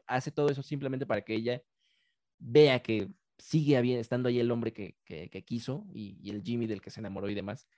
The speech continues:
Y, y sí, o sea, al final de cuentas es un episodio de, de historia de amor y por eso lo hace, o sea, suena muy tonto y todo, ¿cómo vas a destruir tus siete años por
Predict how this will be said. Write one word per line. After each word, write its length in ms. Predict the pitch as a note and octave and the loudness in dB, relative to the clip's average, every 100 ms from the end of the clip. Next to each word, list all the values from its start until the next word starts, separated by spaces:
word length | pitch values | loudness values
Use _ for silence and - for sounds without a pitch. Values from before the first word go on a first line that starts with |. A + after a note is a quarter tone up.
| _ _ _ _ _ | _ _ _ _ _
Y, 720 | - G#2 G2 F#2+ F#2 F#2+ G2+ - _ | -10 -6 -6 -8 -10 -12 -16 -18 _
y 80 | A#2+ | -6
sí, 120 | - | 2
o 40 | G3+ | 4
sea, 80 | |
al 40 | D3 | 6
final 140 | D3 | 6
de 60 | F3+ | 4
cuentas 220 | F#3 E3+ | 2 0
es 40 | F#3+ | -2
un 60 | |
episodio 360 | F#3 B2 D3+ E3+ | -2 0 0 2
de, 120 | C3 | 0
de 140 | G#2+ A2+ | -2 -4
historia 260 | - C#3+ | 0 2
de 60 | D#3 | 2
amor 320 | A2 A#2+ - _ _ _ _ _ _ _ _ _ _ - | 2 -2 -6 _ _ _ _ _ _ _ _ _ _ -8
y 60 | |
por 140 | A2 C#3+ | -2 0
eso 140 | E3 | 4
lo 100 | D3 | 4
hace, 220 | B2+ D3 | 4 -2
o 60 | A2+ | -4
sea, 240 | - A#2 G2+ _ | -2 -2 -4 _
suena 260 | - C3+ D3+ | -2 2 4
muy 140 | D#3 | 4
tonto 260 | D3+ D3 D3+ | 4 2 2
y 20 | |
todo, 280 | - C#3+ C3+ | 0 0 0
¿cómo 180 | D3 D#3 | 0 2
vas 180 | D3 D3+ | 2 0
a 20 | |
destruir 480 | C3+ A#2 A2+ B2 - _ _ _ _ - | -4 -2 -2 -2 -8 _ _ _ _ -12
tus 140 | A2+ | -4
siete 260 | C3 B2 C3+ | -2 2 2
años 360 | B2+ C3+ C3 | 4 2 -2
por 400 | - G#2+ G2+ - | -6 -6 -6 -10